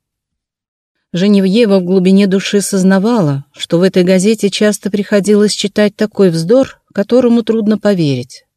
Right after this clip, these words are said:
Она невольно опустила глаза, не зная, что ответить. "Послушай", продолжал Марк, "позволь мне послать тебе подлинный отчёт со всеми документами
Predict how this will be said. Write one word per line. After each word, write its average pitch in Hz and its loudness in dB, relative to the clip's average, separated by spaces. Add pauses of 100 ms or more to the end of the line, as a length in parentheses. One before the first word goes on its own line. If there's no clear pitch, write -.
(720)
Она 196 2
невольно 196 2
опустила 175 -2
глаза, 165 0
не 202 2
зная, 208 0
что 190 -2
ответить. - -8 (960)
"Послушай", 185 -2
продолжал 160 0
Марк, 151 -4 (520)
"позволь 185 2
мне 202 4
послать 196 0
тебе 190 0
подлинный 196 2
отчёт 175 -2
со 165 -4
всеми 202 0
документами 190 0